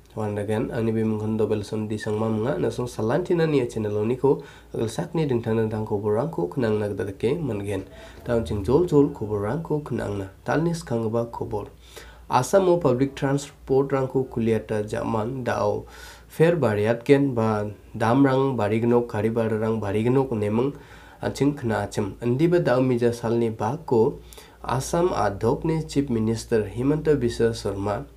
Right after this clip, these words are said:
mija salni ba ko ui athaya ha wan Assam adhok ko private bus rang ba ongjamai na aru unagre sorkari ba government bus rang ba ongjamai na. Yan derge dakpa bus rang o wan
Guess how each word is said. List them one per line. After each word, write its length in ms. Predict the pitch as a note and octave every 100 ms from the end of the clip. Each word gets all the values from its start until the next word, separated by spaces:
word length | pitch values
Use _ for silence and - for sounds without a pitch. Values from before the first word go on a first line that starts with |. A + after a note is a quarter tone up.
| -
mija 260 | A#2 A#2+
salni 400 | A#2 G2+ A2+ B2+
ba 120 | A#2+
ko 280 | A2+ A#2+ C3 -
ui 200 | A#2 G#2+
athaya 460 | - - B2+ C#3+ C3
ha 160 | C3+ E3 - - -
wan 280 | A#2 A#2 A#2 -
Assam 360 | A2+ - D3
adhok 480 | G#2+ G#2 C3 C3+ C3+
ko 120 | A#2 B2 C#3+ - - -
private 500 | - C3+ D3 E3+ F3 A#2+
bus 420 | A2+ A2 A#2 -
rang 140 | C3+
ba 80 | C3+
ongjamai 380 | A#2+ A#2 A#2+ A#2+
na 140 | A#2 -
aru 400 | A2+ A2 A2+ G#2+
unagre 580 | A2 G#2 G2+ A2 A2+ - - - - -
sorkari 680 | - - A2 - A#2 A#2 C3
ba 120 | A2+
government 480 | G#2+ G#2 G#2+ A2 A2
bus 280 | G#2 G#2 G#2+
rang 160 | G#2+
ba 80 | G#2+
ongjamai 520 | A2 G#2 G#2 G#2 G#2
na. 160 | G2 F#2+
Yan 240 | G#2+ A2+
derge 300 | A#2 A2 A2
dakpa 320 | G#2 G2 - A#2+
bus 400 | A2+ A2 C#3 D3+
rang 200 | D3 C3+
o 120 | B2
wan 280 | A2 G2+ G2+